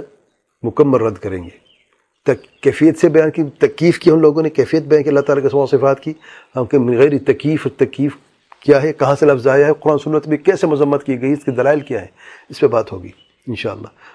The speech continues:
اور جب انہوں نے مثلیت بیان کی ہے، نفی کی ہے، غیر تمثیل اور تشبیہ بھی نکلے ہیں جو تشبیہ کرتے تھے، اور تعطیل ان کی ضد میں آ کے تاکہ مثلیت بیان نہ ہو، غیر تمثیل بھی اس کے دلائل کیا ہیں، کہاں سے لفظ ہے، کیوں استعمال ہوا ہے، اور تشبیہ کی کتنی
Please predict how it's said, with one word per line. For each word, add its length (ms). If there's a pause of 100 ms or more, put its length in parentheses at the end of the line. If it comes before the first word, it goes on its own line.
اور 180
جب 200
انہوں 120
نے 60
مثلیت 400
بیان 260
کی 200
ہے، 60
نفی 240
کی 180
ہے، 60 (220)
غیر 140 (140)
تمثیل 440 (420)
اور 160
تشبیہ 400
بھی 100
نکلے 280
ہیں 60
جو 120 (340)
تشبیہ 240
کرتے 320
تھے، 140
اور 340
تعطیل 300 (140)
ان 120
کی 120
ضد 260
میں 140
آ 80
کے 160 (320)
تاکہ 220
مثلیت 520
بیان 220
نہ 60
ہو، 180 (320)
غیر 280
تمثیل 460
بھی 240 (200)
اس 120
کے 100
دلائل 280
کیا 180
ہیں، 60
کہاں 240
سے 120
لفظ 240
ہے، 100
کیوں 180
استعمال 340
ہوا 160
ہے، 60 (300)
اور 80
تشبیہ 400
کی 80
کتنی 360